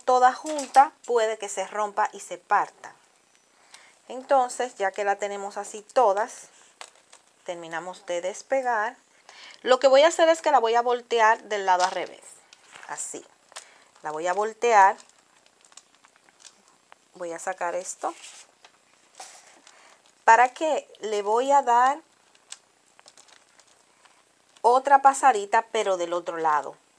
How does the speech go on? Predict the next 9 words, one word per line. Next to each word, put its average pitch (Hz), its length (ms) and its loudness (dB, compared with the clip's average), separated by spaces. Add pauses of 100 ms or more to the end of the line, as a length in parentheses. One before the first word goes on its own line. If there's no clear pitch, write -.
(300)
Para 254 280 6
que 269 140 -4
tenga 214 380 0
más 190 280 -6
cuerpo 220 720 -4
y 202 180 -14
no 190 180 -8
esté 196 240 -8
tan, 185 340 0